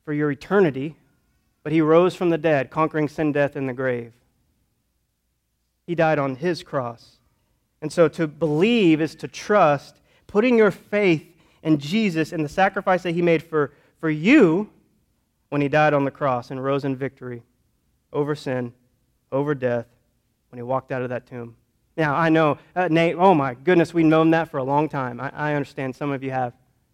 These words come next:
It, it, the gospel is not just a, "It saved me, and then I press on to live the Christian life." It is the gospel that sustains us. It's the gospel that drives us.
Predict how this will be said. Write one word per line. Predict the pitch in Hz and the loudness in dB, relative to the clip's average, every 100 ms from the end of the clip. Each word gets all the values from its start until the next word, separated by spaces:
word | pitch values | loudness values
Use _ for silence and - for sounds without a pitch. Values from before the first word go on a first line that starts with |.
| _ _ _ _ _ _ _ _ _ _ | _ _ _ _ _ _ _ _ _ _
It, | - 175 | 2 4
it, | 175 175 147 | 4 2 -4
the | |
gospel | 151 160 151 170 | -2 0 0 -2
is | 160 | -2
not | 156 156 | 0 -2
just | 139 156 - | -2 -4 -2
a, | 143 | -4
"It | 139 147 - | -4 -6 -8
saved | - 156 165 | -2 0 0
me, | 160 170 | -2 -2
and | 139 | -2
then | 139 | -4
I | 131 | -6
press | - 156 139 - | -6 -6 -4 -4
on | 143 139 | -6 -6
to | 147 | -6
live | 139 127 | -8 -8
the | |
Christian | 135 139 - 135 | -12 -14 -8 -8
life." | 135 | -6
It | 156 160 | -6 -8
is | 139 | -10
the | 131 | -14
gospel | 127 139 139 135 _ 156 151 _ _ - | -4 0 0 -2 _ -4 -4 _ _ -8
that | 151 | -8
sustains | - 127 - 147 139 131 123 | -8 -20 -12 -6 -4 -4 -8
us. | 120 117 _ _ _ _ _ _ _ _ _ _ _ _ - | -12 -14 _ _ _ _ _ _ _ _ _ _ _ _ -6
It's | 185 180 | -4 -4
the | - | -6
gospel | 143 139 147 147 - 160 | -4 0 2 0 -4 -2
that | 143 127 131 | -2 -2 -6
drives | 139 139 139 127 127 | -4 0 0 -2 -8
us. | 123 120 | -8 -8